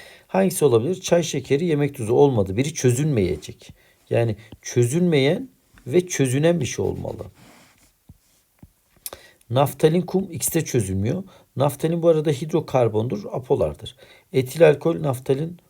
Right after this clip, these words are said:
olmadı. Katıları mı olacak? Kum, çamaşır sodası D seçeneğidir on üçüncü soru için doğru cevabım. Çünkü kum çözünmez suyun içinde. Çamaşır sodası dediğim şey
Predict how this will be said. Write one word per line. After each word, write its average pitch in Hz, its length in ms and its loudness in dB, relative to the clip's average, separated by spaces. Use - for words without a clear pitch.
olmadı. 135 680 0
Katıları 123 420 4
mı 143 60 0
olacak? 120 480 -4
Kum, 175 280 0
çamaşır 147 420 0
sodası 131 580 -4
D 175 140 4
seçeneğidir 113 580 -4
on 123 140 -4
üçüncü 107 300 -8
soru 101 180 -8
için 101 220 -10
doğru 104 140 -4
cevabım. 123 320 0
Çünkü - 360 -6
kum 165 280 -2
çözünmez 139 840 0
suyun 107 320 -4
içinde. 113 540 -4
Çamaşır 135 560 2
sodası 120 600 0
dediğim 104 320 -2
şey 180 300 -4